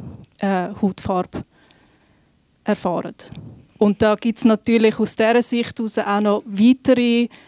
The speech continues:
Aspekte von Mehrfachdiskriminierung wie Behinderung, äh, wo wir auch noch mehr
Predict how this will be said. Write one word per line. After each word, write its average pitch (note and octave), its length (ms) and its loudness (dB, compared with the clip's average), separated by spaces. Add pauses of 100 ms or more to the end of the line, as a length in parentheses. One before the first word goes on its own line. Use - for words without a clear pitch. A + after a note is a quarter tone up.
(120)
Aspekte G#3+ 680 -2
von G3+ 540 4
Mehrfachdiskriminierung G3+ 1200 -2
wie G3+ 100 -4
Behinderung, G3 600 -2 (680)
äh, F#3+ 340 2 (400)
wo F#3+ 380 4 (280)
wir A#3 240 4
auch G3+ 240 2
noch A#3+ 140 4
mehr G#3 380 0